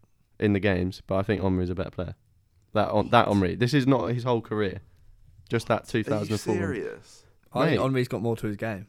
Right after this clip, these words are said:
Speaker 1: Yeah, he's an all, all-round boy. Ronaldo's the best goal scorer
Speaker 2: Hang on
Speaker 1: probably
Speaker 2: a
Speaker 1: ever. Best.
Speaker 2: Hang, okay, so, uh, where, where would you say? So Henry, you say he's a better passer.
Speaker 1: Yeah,
Speaker 2: Right.
Speaker 1: better dribbler.
Speaker 2: No.
Speaker 3: Quicker.
Speaker 2: Not
Speaker 1: Quick,
Speaker 2: prime, not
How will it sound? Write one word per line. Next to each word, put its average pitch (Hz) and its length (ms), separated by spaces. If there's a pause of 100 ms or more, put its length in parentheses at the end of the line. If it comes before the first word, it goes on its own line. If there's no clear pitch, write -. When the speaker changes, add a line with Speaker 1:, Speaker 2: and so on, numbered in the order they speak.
(120)
Speaker 1:
Yeah, 123 240 (120)
he's 127 160
an 131 80
all, 143 240
all-round 127 400
boy. 127 300 (720)
Ronaldo's 139 360
the 123 80
best 139 260
goal 135 200
scorer 101 360
Speaker 2:
Hang - 40 (100)
on 104 60
Speaker 1:
probably 98 120
Speaker 2:
a 107 60
Speaker 1:
ever. 104 240 (840)
Best. 123 300 (100)
Speaker 2:
Hang, 151 120
okay, 113 120
so, 117 280
uh, 131 80
where, 135 180
where 143 140
would 131 100
you 123 60
say? 117 280
So 113 200
Henry, 117 280
you 104 220
say 107 120
he's 98 60
a - 40
better - 100
passer. 92 400 (340)
Speaker 1:
Yeah, 113 120
Speaker 2:
Right. 98 140 (180)
Speaker 1:
better 104 240
dribbler. 104 200 (500)
Speaker 2:
No. 87 240 (120)
Speaker 3:
Quicker. 117 400 (300)
Speaker 2:
Not 113 240
Speaker 1:
Quick, 120 180
Speaker 2:
prime, 113 80
not 113 140